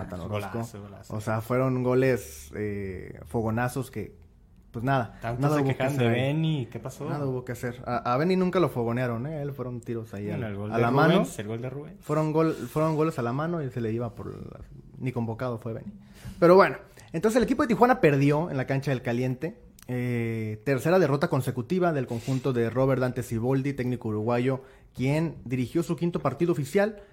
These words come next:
Speaker 1: Eh, recordemos que dirigió dos jornadas la temporada pasada
Speaker 2: La pasada.
Speaker 1: y ahora dirigió estos tres partidos. Lleva una racha de uno uno tres en, en la,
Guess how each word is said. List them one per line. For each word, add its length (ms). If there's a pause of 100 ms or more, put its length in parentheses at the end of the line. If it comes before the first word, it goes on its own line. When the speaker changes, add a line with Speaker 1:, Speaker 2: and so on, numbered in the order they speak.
(180)
Speaker 1:
Eh, 720
recordemos 420
que 100
dirigió 440
dos 160
jornadas 420
la 80
temporada 400
pasada 380
Speaker 2:
La 80
pasada. 280
Speaker 1:
y 100
ahora 200
dirigió 360
estos 180
tres 160
partidos. 520 (200)
Lleva 180
una 160
racha 300
de 100
uno 240
uno 220
tres 400 (420)
en, 600
en 260
la, 380